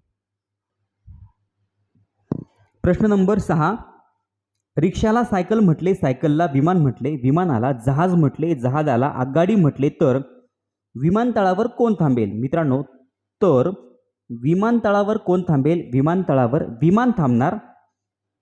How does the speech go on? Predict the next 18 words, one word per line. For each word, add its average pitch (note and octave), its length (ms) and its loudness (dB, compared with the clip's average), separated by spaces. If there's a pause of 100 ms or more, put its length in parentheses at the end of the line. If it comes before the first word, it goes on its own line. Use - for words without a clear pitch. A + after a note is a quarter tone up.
(240)
आणि B2+ 260 2
विमानाला D3 800 0
जहाज D3 640 -2
म्हटलंय F3+ 540 2 (480)
म्हणून E3 320 0
आपलं D3+ 260 -2
उत्तर D3 340 0
जहाज. A#2 320 -2 (180)
सहाव्या C#3 340 0
प्रश्नाचं D#3+ 440 -4
उत्तर D#3+ 340 -4
पर्याय C#3 380 -2
क्रमांक B2 400 -2
तीन, C#3+ 320 0 (540)
जहाज. A#2 340 0 (3000)
प्रश्न F3+ 220 2
नंबर G#3 280 4
सात D#3 240 -2